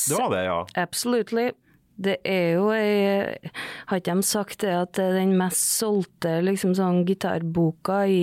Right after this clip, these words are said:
Speaker 2: en, instruksboka i Norge ever?
Speaker 1: Ja, det vil jeg tro det.
Speaker 2: Eh, nei, jeg fikk den når jeg var ganske ung. Jeg tror jeg begynte å spille gitar når jeg var rundt ni-ti år.
Speaker 1: Ja.
Speaker 2: Og da fikk jeg den boka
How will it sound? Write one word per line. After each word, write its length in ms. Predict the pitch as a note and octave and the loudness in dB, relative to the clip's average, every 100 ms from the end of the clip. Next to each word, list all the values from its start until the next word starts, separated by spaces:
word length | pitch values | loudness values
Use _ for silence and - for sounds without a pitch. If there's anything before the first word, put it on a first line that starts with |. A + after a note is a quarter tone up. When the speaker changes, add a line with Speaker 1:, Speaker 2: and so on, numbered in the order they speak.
| E3+ | 4
Speaker 2:
en, 380 | F3+ F3 F3+ F3+ F3+ - - _ _ - - A#3 | 4 4 6 6 4 0 -14 _ _ -18 -8 -6
instruksboka 1200 | - G3 F#3+ - F#3+ - - - E3+ E3 F#3 F#3+ | 0 0 0 0 -4 -4 -8 -2 -2 0 -2 0
i 160 | F#3+ F3+ | 2 4
Norge 360 | F#3 F#3+ E3 | 4 2 2
ever? 440 | E3+ F3 D#3+ G#3+ B3 - | 2 0 0 -2 -2 -6
Speaker 1:
Ja, 180 | - F2+ | -6 -4
det 80 | D#2 | -2
vil 140 | D2+ D2 | -4 -4
jeg 80 | |
tro 140 | - D#2+ | -2 -2
det. 120 | D#2+ E2+ - | -2 -4 -4
Speaker 2:
Eh, 360 | G#3 G#3+ G#3 | -2 0 2
nei, 180 | G#3+ G3+ | 2 0
jeg 120 | A3 | -2
fikk 180 | A#3+ B3 | -2 -4
den 220 | - E4+ D#4 | -2 0 2
når 160 | C#4+ | 0
jeg 100 | B3 | 0
var 140 | A#3 A3 | -2 -2
ganske 320 | A3 - F3+ | -2 0 0
ung. 160 | G#3 C#4+ | 2 2
Jeg 140 | C#4 | -2
tror 140 | C4+ C#4+ | -2 -2
jeg 120 | B3+ | 0
begynte 420 | C#4 C#4 - C#4 | 2 0 0 -2
å 80 | C#4 | 0
spille 420 | - - B3 B3 | -4 -4 -4 0
gitar 640 | B3 B3 G#3+ G3+ G#3 G#3+ G#3+ G#3 - _ _ _ _ - - - - | -2 0 0 2 2 2 0 -2 -8 _ _ _ _ -20 -20 -20 -2
når 240 | A#3+ A#3+ A3 | 0 2 0
jeg 140 | G#3 | 0
var 340 | G#3 F#3 F#3+ | 0 0 0
rundt 600 | F#3+ F#3 F#3+ F3+ _ - G#3 | 2 4 2 0 _ -4 0
ni-ti 840 | G3 F#3+ F#3+ G3 A#3+ C4+ - B3 B3 | 2 4 4 4 4 2 2 2 2
år. 300 | A3+ C4+ E4 - - - | 2 0 0 -6 -14 -18
Speaker 1:
Ja. 220 | - - D#2 - _ - - - | -8 -6 -6 -10 _ -20 -20 -6
Speaker 2:
Og 140 | A#3+ | -2
da 100 | B3+ | -2
fikk 320 | - A3+ - | 0 -4 -2
jeg 160 | F#3+ G#3 | -2 0
den 180 | A3 G#3+ | 0 2
boka 480 | F#3+ E3 - G3 | 2 0 -2 -2